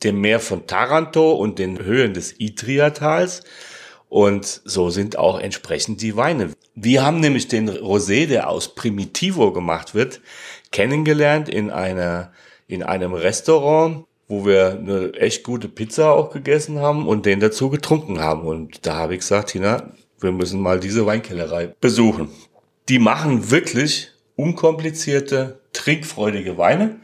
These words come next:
Das ist überhaupt nichts Hochfazenobles oder ewig lang gelagert.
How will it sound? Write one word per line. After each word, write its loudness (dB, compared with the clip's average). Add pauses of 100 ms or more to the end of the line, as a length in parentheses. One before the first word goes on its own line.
(280)
Das -4
ist -2
überhaupt 0
nichts -4
Hochfazenobles 0
oder 0
ewig -6
lang -2
gelagert. 0